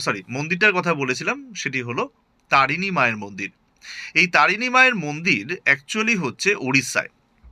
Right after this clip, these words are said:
উড়িষ্যায় basically দুটো জায়গায় তারিণী মায়ের মন্দির রয়েছে,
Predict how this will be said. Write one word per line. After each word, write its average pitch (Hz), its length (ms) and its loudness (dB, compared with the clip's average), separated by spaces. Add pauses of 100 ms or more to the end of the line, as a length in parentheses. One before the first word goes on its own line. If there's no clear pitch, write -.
(640)
উড়িষ্যায় 175 680 4
basically 170 560 0
দুটো 175 460 -2
জায়গায় 123 540 4
তারিণী 113 380 0
মায়ের 165 260 4
মন্দির 113 440 -6
রয়েছে, 147 320 2